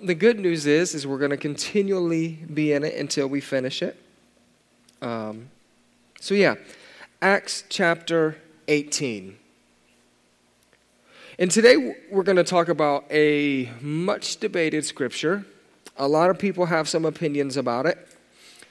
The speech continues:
And, um, I thought to myself, "Maybe I just skip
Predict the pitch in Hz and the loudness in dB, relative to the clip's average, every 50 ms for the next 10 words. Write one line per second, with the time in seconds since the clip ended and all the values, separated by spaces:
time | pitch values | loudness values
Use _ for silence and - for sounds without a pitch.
0 | _ _ - - - _ _ _ - - 151 147 143 143 143 143 135 131 143 135 | _ _ -20 -20 -20 _ _ _ -4 0 2 2 4 4 2 0 0 0 2 2
1 | 131 131 127 127 123 123 123 127 127 127 - _ _ _ _ _ _ _ _ _ | 4 4 2 2 0 -2 -6 -10 -12 -16 -20 _ _ _ _ _ _ _ _ _
2 | _ _ _ _ _ _ _ _ _ _ _ _ _ _ _ _ _ _ _ _ | _ _ _ _ _ _ _ _ _ _ _ _ _ _ _ _ _ _ _ _
3 | _ _ _ _ _ _ _ _ _ - - - - - - - _ - 156 170 | _ _ _ _ _ _ _ _ _ -20 -20 -20 -20 -20 -20 -12 _ 0 0 0
4 | 165 - 160 151 - 175 160 160 151 143 - - 151 139 139 135 131 - - - | 4 4 4 4 2 0 -2 0 0 0 0 0 2 2 0 -2 -4 -8 -16 -18
5 | - - 147 151 165 190 233 254 262 269 269 - - - 180 185 160 165 170 156 | -16 -8 -2 2 2 4 2 2 0 -2 -2 -2 -2 0 0 0 0 0 -2 -2
6 | - - - - - 185 180 - - | -2 -4 -4 -4 -2 -2 -2 -2 -4